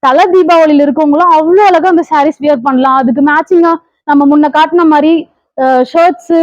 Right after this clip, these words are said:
வேஷ்டிஸ் எல்லாமே இருக்கு. டிஷ்யூ சாரீஸ் இருக்கு, பிரிண்டட் சாரீஸ் இருக்கு, சில்க் சாரீஸ் இருக்கு,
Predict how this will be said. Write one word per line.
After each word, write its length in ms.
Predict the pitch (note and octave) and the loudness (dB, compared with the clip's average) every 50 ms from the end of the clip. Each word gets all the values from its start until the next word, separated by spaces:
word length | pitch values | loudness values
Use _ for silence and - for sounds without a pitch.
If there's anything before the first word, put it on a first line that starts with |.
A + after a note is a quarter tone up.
| D#4+ D4+ | 2 2
வேஷ்டிஸ் 460 | D4+ D4+ F4+ E4+ - F#4 F4 F4 E4 | 2 2 0 0 -2 -4 -2 -2 0
எல்லாமே 460 | D4+ D4 D4+ E4+ F#4+ G4 F#4+ F#4 G4 | 0 0 2 2 2 2 2 2 0
இருக்கு. 260 | F#4+ E4+ A#3+ B3+ D#4 C4+ | 0 0 -2 -2 -2 -2
டிஷ்யூ 300 | G#3+ D4+ D4+ C#4+ - F#4+ | -2 -2 -2 -2 0 -2
சாரீஸ் 400 | F4 - F#4 D#4+ D4 D4 C#4+ - | -2 0 0 0 0 0 -2 -2
இருக்கு, 240 | C#4+ C4 A3 A3 D4 | -4 -4 -4 -4 -6
பிரிண்டட் 520 | A3 - D#4+ D#4+ D#4+ E4+ D4+ G4 F#4+ F#4+ - | -4 -4 -2 0 0 0 0 0 -2 0 -2
சாரீஸ் 280 | F4+ D#4 C#4+ C#4 - | -2 -2 -2 -2 -4
இருக்கு, 240 | - A#3+ G#3+ B3+ C#4 | -4 -6 -4 -4 -4
சில்க் 380 | - - E4+ F4 F#4+ - - _ | -2 -2 0 0 0 -2 -4 _
சாரீஸ் 320 | A#4 G#4+ F#4+ F4 C#4+ - | 0 0 0 0 -2 -2
இருக்கு, 240 | C#4 C4 G#3+ C4 | -4 -4 -2 -4